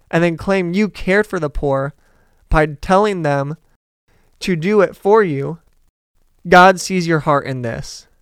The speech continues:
and it doesn't look good. This is why I said a minute ago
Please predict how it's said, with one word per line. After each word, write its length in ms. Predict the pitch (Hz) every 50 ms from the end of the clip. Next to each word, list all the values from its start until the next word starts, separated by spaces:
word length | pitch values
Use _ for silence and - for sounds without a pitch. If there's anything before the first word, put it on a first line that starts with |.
| _ _ _ _ _ _ _ _ _ _ _ _ _
and 180 | - 131 135 135
it 120 | 139 127
doesn't 300 | 123 127 120 123 123 123
look 180 | 120 123 - _
good. 280 | - 135 131 139 143 - _ _ _ _ _ _ _ _ _ _ _ _ _ _ _ _ _ _ _ _ _ _ -
This 300 | 156 185 226 269 - -
is 140 | 247 220
why 260 | 208 202 208 220 226 214
I 80 | 202
said 180 | 190 - 214 202
a 60 | 185
minute 380 | 165 160 180 208 233 247 220 180
ago 420 | 160 143 143 131 127 127 135 151